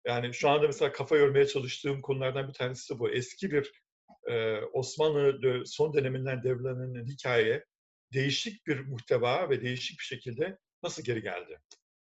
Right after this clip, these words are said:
E, yani Enver Paşa ile Hümeyni arasındaki geçişte neler oldu hikayesi de kitabın son bölümünde aslında o, o konuyu tartışmaya çalıştım. Biraz Soğuk Savaş döneminin ideolojik harmanlamaları,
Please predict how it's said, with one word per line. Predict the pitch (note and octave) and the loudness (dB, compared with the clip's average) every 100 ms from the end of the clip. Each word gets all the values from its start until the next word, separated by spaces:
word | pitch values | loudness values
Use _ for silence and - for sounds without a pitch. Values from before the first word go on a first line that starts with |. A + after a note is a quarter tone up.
| _ _ _ _ _ | _ _ _ _ _
E, | A#2+ | -4
yani | A#2 B2 A#2 A2 | -2 0 0 0
Enver | B2+ C#3 F#3 | 2 4 4
Paşa | F3 D3 D3+ | 4 4 4
ile | C#3 | 4
Hümeyni | C#3 D3 D3+ | 4 4 4
arasındaki | D#3 C3+ - C3 C3+ B2+ | 2 2 -4 -4 -4 -4
geçişte | C3 C3 - - C#3 | -10 -8 -6 -2 -2
neler | A#2+ B2 | 2 2
oldu | A2+ G2 | 0 -4
hikayesi | G2 - G2 G2 - | -10 -6 -6 -8 -8
de | D3 - | -8 -8
kitabın | - D3 D3+ | 2 4 4
son | - D3+ C3+ | 4 4 6
bölümünde | C3+ C3 C3 | 2 0 -2
aslında | A#2 - B2+ A#2+ | -2 -4 0 0
o, | - B2 A2+ | 0 -4 -4
o | B2 | -6
konuyu | - A#2+ A#2+ | -6 -6 -4
tartışmaya | A2+ A2+ - A2+ | -6 -6 -8 -8
çalıştım. | - A2 - - C#3 | -8 -12 -16 -12 -6
Biraz | G#2+ A#2 - - _ _ - _ | -2 -2 -4 -16 _ _ -20 _
Soğuk | - C#3 C#3+ - | 2 4 4 2
Savaş | C#3+ C3 B2+ - | 4 4 2 0
döneminin | B2+ B2+ B2+ B2+ | -2 -2 -4 -6
ideolojik | A2+ B2+ B2 A#2+ C3 | 0 0 0 -4 -4
harmanlamaları, | A#2 A#2 A#2 A#2 A#2 A2+ A2+ A#2 A#2 | 0 0 -2 -4 -2 0 2 4 2